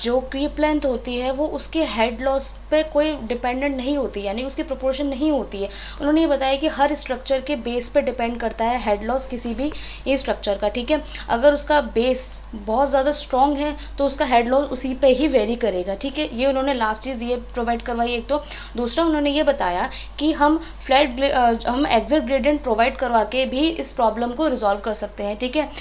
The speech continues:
और ये जो, अ, exit gradient होगा ये safe होना चाहिए जिसकी वजह से structure क्या हो, eventually safe हो।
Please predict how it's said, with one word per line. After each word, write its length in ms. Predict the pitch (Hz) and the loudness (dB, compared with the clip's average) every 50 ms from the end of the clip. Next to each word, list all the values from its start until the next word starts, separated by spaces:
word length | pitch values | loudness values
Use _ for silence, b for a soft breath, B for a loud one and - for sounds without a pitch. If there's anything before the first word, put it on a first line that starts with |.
| B B B | B B B
और 140 | 247 262 277 | 4 4 4
ये 100 | 294 277 | 4 4
जो, 120 | 302 320 | 4 4
अ, 320 | 330 311 - 240 220 220 | 4 6 6 6 6 4
exit 340 | - - 220 208 208 302 311 | 4 2 0 0 2 0 0
gradient 420 | 247 269 269 254 247 269 269 262 262 | 4 4 4 4 6 4 2 2 2
होगा 220 | 240 202 240 269 | 2 2 2 2
ये 240 | 277 247 254 277 294 285 285 - - | 2 4 4 2 2 2 -2 -8 -8
safe 280 | - - 277 311 311 311 | -2 2 2 2 2 2
होना 200 | 269 247 240 240 | 2 2 2 2
चाहिए 340 | 233 - 233 214 220 269 B B B B B | 0 -2 -2 2 2 0 B B B B B
जिसकी 240 | - 254 254 - 294 | -4 -4 -2 -2 -4
वजह 220 | 277 262 269 262 269 | -2 -2 -2 -2 -2
से 160 | 269 302 277 | -4 -4 -6
structure 400 | - - 254 240 - - 277 269 | -4 -4 -4 -4 -2 -2 -2 0
क्या 140 | 269 269 247 | 2 2 2
हो, 140 | 254 311 | 2 2
eventually 520 | - 269 247 240 240 240 240 277 277 302 294 | 0 0 0 0 0 0 -2 -2 -2 -2 -4
safe 300 | - - 226 208 - - | -2 -2 -2 -2 -2 -6
हो। 100 | 190 | -10